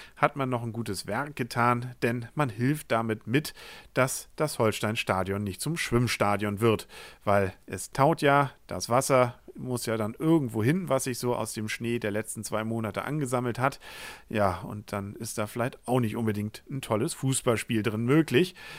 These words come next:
Und auch in Kiel gab's ja jetzt schon die ersten Meldungen, dass durch das Tauwetter einige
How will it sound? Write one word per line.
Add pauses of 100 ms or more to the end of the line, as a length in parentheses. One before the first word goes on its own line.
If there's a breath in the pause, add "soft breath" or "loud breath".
(140 loud breath)
Und
auch
in
Kiel
gab's
ja
jetzt
schon
die
ersten
Meldungen,
dass
durch
das
Tauwetter (280 loud breath)
einige